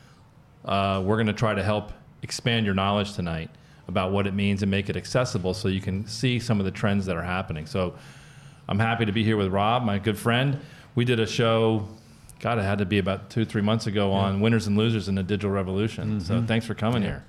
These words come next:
Speaker 2: Thanks for having me back. I guess I didn't do too bad,
Speaker 1: No,
Speaker 2: John.
Speaker 1: no, it was great. So, um, so Rob, you were recently, you were at I B M Watson for a long time,
Speaker 2: Mm-hmm.
Speaker 1: and, uh, now you switched over to being the, having leadership role in the edge computing
Speaker 2: Mm-hmm.
Speaker 1: division of I B M. Tell us a
Speaker 2: Mm-hmm.
Speaker 1: little bit about that.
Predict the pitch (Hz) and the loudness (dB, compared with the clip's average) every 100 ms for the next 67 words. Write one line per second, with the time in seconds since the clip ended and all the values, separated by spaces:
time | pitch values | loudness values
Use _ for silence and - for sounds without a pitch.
0 | - 104 101 113 113 113 113 143 127 87 | -4 -2 0 0 2 4 4 0 -2 -6
1 | 95 92 92 104 95 101 82 143 85 73 | -6 -4 -2 0 0 -2 -4 -4 -4 -4
2 | 76 120 160 110 101 147 131 98 - - | 0 0 2 2 0 2 2 0 -4 -14
3 | - - - - - - - 156 143 139 | -18 -18 -16 -18 -20 -18 -2 2 4 4
4 | 143 147 135 135 135 - - - - - | 2 2 2 2 0 -2 -12 -20 -20 -20
5 | - - - - - 143 135 143 123 131 | -20 -20 -20 -16 -2 2 4 4 4 2
6 | 117 135 139 127 120 113 110 104 - 113 | 4 2 2 4 4 6 4 2 -2 0
7 | 110 113 107 104 110 123 117 113 104 107 | 2 2 4 2 2 0 0 2 2 2
8 | 107 113 104 139 110 78 78 104 104 101 | 0 0 0 0 -4 -6 -2 0 2 4
9 | 101 98 98 104 101 110 - 107 101 98 | 4 2 2 0 0 -2 0 2 2 0
10 | - 98 98 98 95 98 101 98 98 95 | 0 0 2 0 -2 -2 0 0 0 0
11 | 95 95 101 98 95 101 - 104 101 98 | 0 -2 -4 -2 -2 -2 -2 -2 2 2
12 | 101 104 98 95 95 95 - 95 107 101 | 2 0 -2 -2 -2 -2 -4 -2 0 2
13 | 101 120 - - - - 95 101 107 98 | 2 0 -6 -14 -12 -4 0 2 2 2
14 | 92 92 95 98 95 101 110 131 127 120 | 2 0 0 0 0 -2 -2 0 0 2
15 | 117 107 104 104 98 - 101 98 98 - | 2 4 2 2 0 0 0 0 -4 -10